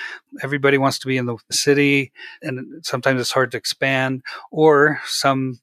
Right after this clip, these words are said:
want to expand when Joseph says, "No, you need to stay in the city for protection." I think one important point is we mentioned that there's the exiles from the north kingdom,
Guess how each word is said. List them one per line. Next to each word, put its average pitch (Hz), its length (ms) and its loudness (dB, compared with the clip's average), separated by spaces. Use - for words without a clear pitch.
want 139 260 2
to 143 80 2
expand 131 400 0
when 127 180 -2
Joseph 127 300 0
says, 123 260 -2
"No, 123 300 -2
you 127 180 -6
need 127 160 -4
to 123 80 -8
stay - 180 -4
in 120 80 -2
the 110 60 -6
city 143 260 -2
for - 160 -6
protection." 117 640 -4
I 185 60 0
think 240 180 2
one 220 120 4
important 170 440 2
point 151 560 2
is 143 520 2
we 147 120 0
mentioned 165 400 0
that 143 160 -2
there's 151 240 2
the 143 120 2
exiles 147 500 4
from 156 180 -6
the 143 80 -2
north 139 400 0
kingdom, 139 640 0